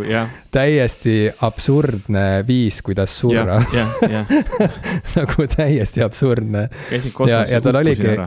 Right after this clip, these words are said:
Speaker 1: Mhm.
Speaker 2: Jah, <laughs> et tal oli, noh, üks kuivemaid kohti üldse, võiks öelda,
Speaker 1: Mhm.
Speaker 2: mida ette võib kujutada, avakosmos. Ähm, aga näed, uppusin ära.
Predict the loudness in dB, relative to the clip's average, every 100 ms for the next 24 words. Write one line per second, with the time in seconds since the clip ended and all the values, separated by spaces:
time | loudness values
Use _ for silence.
0 | -8 -12 -10 -10 -12 -18 -2 2 2 0
1 | -4 -4 0 -2 0 -2 0 -2 0 0
2 | 0 -2 -12 -12 -2 0 2 0 0 -2
3 | -2 -2 -2 -2 0 2 2 2 0 0
4 | 0 0 0 0 -2 -2 -2 0 -2 0
5 | -2 0 0 0 -2 -10 -16 -12 -6 -2
6 | 0 0 0 0 0 2 0 0 0 2
7 | 2 2 2 0 0 -2 -2 -6 -10 -2
8 | 2 2 0 -2 -2 -4 -4 -2 0 0
9 | 0 0 -2 -4 -2 -2 0 0 2 2
10 | 2